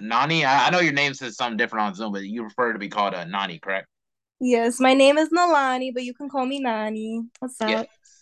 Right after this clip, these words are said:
Speaker 1: Yeah, so that, that's your artist name is, like, Nani, or is that just your nickname and your artist name?
Speaker 2: It was my family name growing up. You know, everybody called me Nani, and it's just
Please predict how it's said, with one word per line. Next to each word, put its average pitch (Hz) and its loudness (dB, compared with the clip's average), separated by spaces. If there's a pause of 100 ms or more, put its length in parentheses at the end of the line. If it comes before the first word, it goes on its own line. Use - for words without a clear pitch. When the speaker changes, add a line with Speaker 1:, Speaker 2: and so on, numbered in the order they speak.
Speaker 1:
Yeah, 117 0
so 127 0
that, 120 2
that's 127 0
your 123 -2
artist 143 2
name 147 0
is, 135 -4
like, 135 -2
Nani, 135 -2
or - -2
is 101 -6
that 113 0
just 107 -6
your 101 -2
nickname 104 -2
and 104 -2
your 85 -8
artist 78 -12
name? 90 -16 (840)
Speaker 2:
It 254 4
was 311 6
my 370 8 (100)
family 285 2
name 285 -2
growing 269 -2
up. 254 0
You 233 -8
know, 226 -4
everybody 233 -2
called 247 -4
me 233 -4
Nani, 208 -4
and 202 -10
it's 226 -8
just 294 -2